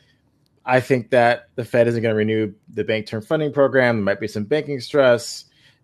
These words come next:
You know, Bitcoin did swoon a bit in March two thousand twenty-three when, you know, the bank started going under.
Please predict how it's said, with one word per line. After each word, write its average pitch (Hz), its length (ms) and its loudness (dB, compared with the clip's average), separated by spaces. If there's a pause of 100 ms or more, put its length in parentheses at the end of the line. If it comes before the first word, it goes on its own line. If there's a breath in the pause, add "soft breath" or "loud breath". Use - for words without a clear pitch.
(160)
You 110 60 -12
know, 95 100 -6
Bitcoin 120 540 0
did 123 200 2
swoon 127 380 -4
a 113 60 2
bit 117 280 -2
in 113 140 -6
March 110 300 -4
two 120 100 -10
thousand 107 280 -2
twenty-three 113 800 -4
when, 98 560 -4 (220)
you 98 80 -4
know, 92 60 -2
the 92 60 -2
bank 95 220 -4
started 98 200 -4
going 98 200 0
under. 131 480 2